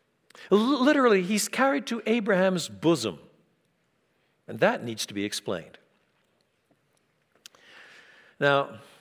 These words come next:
I was brought up in French Canada. F-, French Canadians have ways of expressing affection and warmth and so on that are a little bit different from those with Anglo-Saxon roots. So I'm quite comfortable in French and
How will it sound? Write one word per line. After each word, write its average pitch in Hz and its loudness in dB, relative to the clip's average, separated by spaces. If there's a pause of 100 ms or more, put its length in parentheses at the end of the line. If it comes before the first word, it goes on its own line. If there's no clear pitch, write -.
(380)
I 175 4
was 160 0
brought 110 2
up 110 -2
in 98 -10
French 98 -4
Canada. 90 -8 (1700)
F-, - -18
French 262 2
Canadians 180 2
have 143 0
ways 131 4
of 95 -4
expressing 110 -4
affection 107 -6
and 90 -10
warmth 107 -2
and 98 -10
so 95 -4
on 104 -6
that 123 0
are 123 0
a 127 0
little 131 0
bit 113 -2
different 104 -4
from 104 -6
those 104 -2
with 98 -4
Anglo-Saxon 101 -6
roots. 120 -6 (840)
So 160 4
I'm 247 4
quite 185 0
comfortable 135 0
in 90 -6 (1300)
French 147 0
and 85 -14